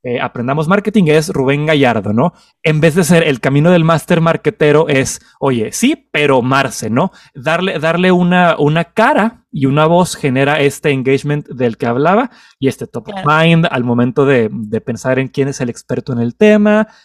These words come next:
Speaker 1: y, por ende, credibilidad de marca, ¿no? Y hay un cuarto punto que, que no es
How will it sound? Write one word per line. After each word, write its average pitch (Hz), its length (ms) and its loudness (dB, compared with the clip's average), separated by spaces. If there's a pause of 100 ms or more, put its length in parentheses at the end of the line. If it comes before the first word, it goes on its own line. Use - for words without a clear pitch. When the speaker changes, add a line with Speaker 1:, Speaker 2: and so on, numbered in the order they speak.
(100)
Speaker 1:
y, 208 160 2
por 156 180 2
ende, 226 420 2
credibilidad 120 920 0 (160)
de 107 140 -2
marca, 135 360 -6
¿no? 131 300 -4 (1120)
Y 170 120 -4
hay 262 140 2
un 302 100 -2 (160)
cuarto 269 340 -4
punto 269 360 0
que, 240 280 0
que 262 140 0
no 302 120 2
es - 220 -4